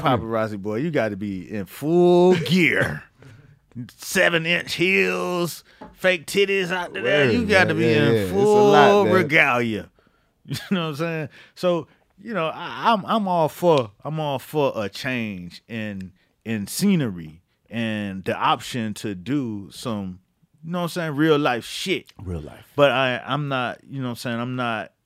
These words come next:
Speaker 2: you know, uh, what they call that? Um, I'm not naive
Speaker 1: I'm not na-, yeah,
Speaker 2: to,
Speaker 1: yeah.
Speaker 2: to believe that when they put the big fake titties on and the big booties on, that people not gonna look at it.
Speaker 1: Hey, I saw fake ass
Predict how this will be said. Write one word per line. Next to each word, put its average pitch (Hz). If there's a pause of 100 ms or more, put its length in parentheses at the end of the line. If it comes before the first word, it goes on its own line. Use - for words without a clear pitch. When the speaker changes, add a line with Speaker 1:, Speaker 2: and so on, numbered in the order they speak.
(140)
Speaker 2:
you 131
know, 90
uh, 95
what 104
they 101
call 98
that? 82
Um, 85
I'm 135
not 113
naive 117
Speaker 1:
I'm 110
not 117
na-, 90
yeah, 120
Speaker 2:
to, 147
Speaker 1:
yeah. -
Speaker 2:
to 87
believe 139
that 113
when 120
they 123
put 139
the 104
big 117 (160)
fake 135
titties 147
on 127
and 120
the 104
big 107
booties 151
on, 120 (240)
that 110
people 120
not 107
gonna 107
look 107
at 78
it. - (260)
Speaker 1:
Hey, 104
I 107
saw 101 (1200)
fake 104
ass 98